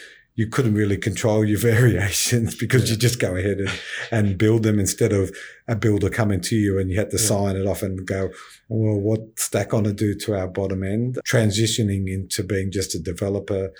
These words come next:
Speaker 1: I think the building side of it has helped understand what the builder that's gonna be delivering your project needs to do to achieve it. The fact that we were builders and we wouldn't compromise on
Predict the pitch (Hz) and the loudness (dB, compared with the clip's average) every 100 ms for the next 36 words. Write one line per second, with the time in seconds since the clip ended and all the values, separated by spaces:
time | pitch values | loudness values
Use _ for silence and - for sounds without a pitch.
0 | - - - _ _ _ 120 127 113 92 | -20 -20 -20 _ _ _ -2 2 2 0
1 | 87 104 101 92 95 98 98 95 80 95 | 0 0 2 0 0 0 -2 -2 -2 -2
2 | 92 101 95 92 - 107 92 90 - 92 | -2 -2 -2 -4 -6 -4 -2 -2 -2 -4
3 | 95 92 90 98 95 92 82 92 92 92 | -4 -6 -6 -6 -6 -6 -4 -4 -4 -6
4 | 87 85 - 90 85 90 87 - 104 95 | -6 -8 -6 -4 -4 -6 -8 -4 -2 -2
5 | 92 87 92 90 87 90 92 90 82 - | -2 -4 -2 -6 -4 -4 -4 -4 -6 -8
6 | - - _ _ - 104 110 110 - 101 | -20 -20 _ _ -2 2 4 2 -2 -6
7 | 92 101 98 - 98 90 - 104 110 139 | -2 -2 -2 -4 -4 -4 -2 0 0 -2
8 | 156 - 113 - 110 - - 110 104 101 | -6 -6 -4 0 -2 0 -2 -2 -2 0
9 | 104 98 107 110 107 101 90 - 104 98 | -2 0 0 2 0 -2 -6 -4 -2 -2
10 | 92 - - - 117 120 110 110 107 107 | -6 -10 -20 -20 -16 -12 -12 -4 0 2
11 | 107 110 107 - 101 - 101 101 98 92 | 2 0 0 -2 -4 -2 -2 -2 -2 -2
12 | 101 92 92 | -4 -4 -8